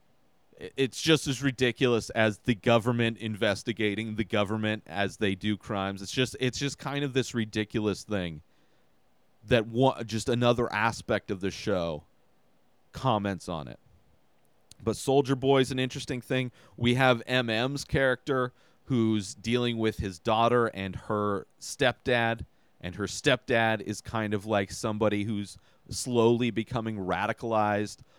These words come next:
through the propaganda that supports Homelander, even after the events of, of the previous season. Like, this, this season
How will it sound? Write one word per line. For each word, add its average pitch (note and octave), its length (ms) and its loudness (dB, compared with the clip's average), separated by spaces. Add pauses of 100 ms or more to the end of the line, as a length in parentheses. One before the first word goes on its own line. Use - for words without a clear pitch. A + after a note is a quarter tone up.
(180)
through A#2 180 -2
the G#2 80 -4
propaganda G#2+ 1000 0 (220)
that G2 180 -6
supports - 800 -4 (220)
Homelander, A2 720 -2 (1300)
even D3 360 2
after A#2+ 480 0
the A2+ 180 -2
events G#2 580 -2 (460)
of, G2 580 0 (200)
of G#2 180 2
the A2 80 6
previous A2 420 0
season. A#2+ 280 -2
Like, B2 180 0
this, G#3 240 2 (300)
this F3 160 0
season A#3+ 420 0